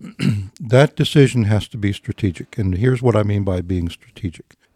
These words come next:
if I'm gonna compete on price, what I want to do, what I want to accomplish is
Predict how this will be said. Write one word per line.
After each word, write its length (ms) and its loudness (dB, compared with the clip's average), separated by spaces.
if 100 -2
I'm 140 8
gonna 100 8
compete 340 4
on 140 6
price, 400 -4
what 140 4
I 140 6
want 420 4
to 80 -12
do, 400 -6
what 140 0
I 40 0
want 260 4
to 60 4
accomplish 680 -2
is 280 -2